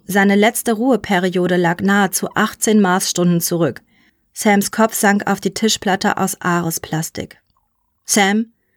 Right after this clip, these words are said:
fragte Quidam. "Nur einen Moment. Ich brauche etwas Ruhe." "Sam, ich mag dich nur ungerne stören, aber etwas sehr Beunruhigendes ist geschehen." Der Junge hob den Kopf, starrte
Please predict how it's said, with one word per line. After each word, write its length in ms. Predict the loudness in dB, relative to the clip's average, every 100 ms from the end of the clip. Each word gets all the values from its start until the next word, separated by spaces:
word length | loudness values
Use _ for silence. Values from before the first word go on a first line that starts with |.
| _ _
fragte 360 | -4 -4 -4
Quidam. 560 | -6 -4 0 0 0 -4 _ _ _ _ _
"Nur 240 | 0 2 4
einen 260 | 4 4
Moment. 480 | 4 4 2 2 -2 _ _ _ _ _ _ _ _ -10
Ich 140 | -8
brauche 280 | 0 0 0
etwas 380 | -2 -2 -6 -4
Ruhe." 380 | -2 -2 -4 -10 _ _ _ _ _ _ _ _ _ _ _ -6
"Sam, 360 | 2 2 2 _ -4
ich 180 | -2 2
mag 180 | 2 0
dich 160 | -2
nur 160 | -2 0
ungerne 420 | 2 4 2 2
stören, 420 | 0 2 2 2
aber 240 | 2 2 2
etwas 320 | 0 -2 2
sehr 180 | 2 4
Beunruhigendes 760 | 2 2 4 2 2 0 0
ist 220 | -4 -6
geschehen." 460 | -4 0 2 2 -2 _ _ _ _ _ _ _ _ _ _ -2
Der 80 | 2
Junge 240 | 4 4
hob 160 | 2 2
den 140 | 0
Kopf, 460 | 0 -2 -4 -8 -20 _ _ _ _
starrte 760 | -4 2 2 2 0 -2 -2